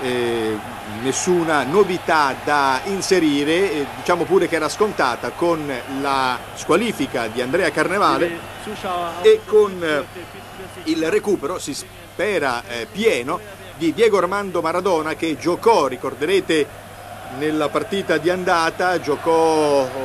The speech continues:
in condizioni fisiche precarie, anche, eccolo inquadrato adesso, anche se, eh, fu, eh, ugualmente protagonista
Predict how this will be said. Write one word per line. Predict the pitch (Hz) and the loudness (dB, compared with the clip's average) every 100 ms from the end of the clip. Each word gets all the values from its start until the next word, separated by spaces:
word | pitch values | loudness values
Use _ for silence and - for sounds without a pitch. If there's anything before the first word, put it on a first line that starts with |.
| 127 120 113 107 127 | -4 -6 -8 -10 -8
in | 131 127 | -6 -2
condizioni | 151 147 - 180 160 | -2 0 0 0 0
fisiche | 196 156 160 | -2 2 2
precarie, | 208 226 165 131 131 | 4 4 2 2 0
anche, | 196 - 190 | -2 0 -2
eccolo | 220 - 185 156 | 0 -2 2 2
inquadrato | 143 160 175 185 | 2 0 2 2
adesso, | 214 123 - 107 - - | 2 0 -2 -10 -10 -2
anche | 175 208 170 160 | 0 0 0 0
se, | - - 208 | 0 6 6
eh, | 139 - - - - - - - - 101 117 107 | 6 -4 -14 -16 -16 -16 -16 -16 -14 -12 -12 -12
fu, | - 196 185 160 139 | -2 4 6 4 2
eh, | 135 135 127 113 104 98 - 135 | -2 -2 -2 -4 -8 -10 -10 -6
ugualmente | 139 170 175 214 190 147 - 131 117 - - - - | 2 4 4 4 2 0 -2 -2 -2 -10 -12 -14 -4
protagonista | 190 190 180 196 165 107 - 113 | -2 0 2 2 0 -6 -6 -8